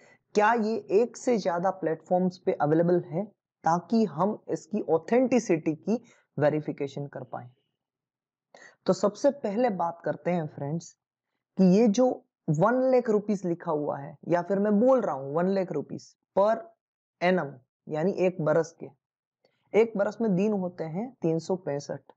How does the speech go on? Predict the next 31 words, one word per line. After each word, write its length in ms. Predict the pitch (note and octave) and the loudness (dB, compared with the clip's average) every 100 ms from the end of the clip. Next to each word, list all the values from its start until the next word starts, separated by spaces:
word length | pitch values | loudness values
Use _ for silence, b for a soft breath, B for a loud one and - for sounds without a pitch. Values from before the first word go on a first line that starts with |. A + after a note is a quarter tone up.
| _ _ B B B - | _ _ B B B 0
अगर 200 | F#3 G3+ | 2 4
आप 220 | G#3 G#3 | 2 2
एक 280 | A3 A3+ - _ _ _ _ _ | -2 -2 -12 _ _ _ _ _
तीन 220 | B3 C#4 C4+ | 2 4 6
सौ 160 | C4+ | 4
गिन 240 | F#3+ E3+ D#3 | 4 2 0
लीजिए 260 | D3+ E3 | 0 2
रफली, 500 | D#3 C#3+ D3 E3 G#3+ _ | 0 0 -2 -2 -4 _
तो 80 | F#3+ | -2
तीन 300 | F3+ A3+ C4 | 2 2 2
सौ 180 | C4+ B3 | 4 4
दिन 200 | F#3+ F3 | 4 2
में 160 | F3 | 0
per 280 | G#3 - G3 | -2 0 2
day 260 | A3+ A3 G3+ | 2 2 2
अगर 180 | F3+ F3 | 2 2
आपको 280 | E3+ - F#3 | 0 -2 -2
थ्री 260 | F3 A#3 | 2 4
हंड्रेड 380 | G#3+ F#3 F3 D#3 | 4 4 2 2
रुपीज 320 | D#3 - D#3 D#3 | 0 -4 -2 2
मिल 240 | F3 E3+ | 2 2
जाए 200 | C#3+ C#3 _ _ _ _ _ _ _ _ _ | -2 -12 _ _ _ _ _ _ _ _ _
एक 240 | A3+ C4 G3+ | 2 4 0
घंटे 340 | D3+ C#3+ C#3+ | -6 -4 -8
की, 180 | C#3+ C#3 _ _ _ _ _ _ _ _ _ _ _ _ _ - | -10 -16 _ _ _ _ _ _ _ _ _ _ _ _ _ 0
तो 80 | F3 | 2
वो 160 | G3 | 2
बहुत 460 | E3+ - D#3+ G3 G3 | 0 -2 -2 -2 -4
बड़ी 320 | D3+ E3 F#3+ E3+ | -2 2 2 0
चीज 260 | D3 C#3 - | -8 -12 -12
होगी। 180 | C#3+ | -14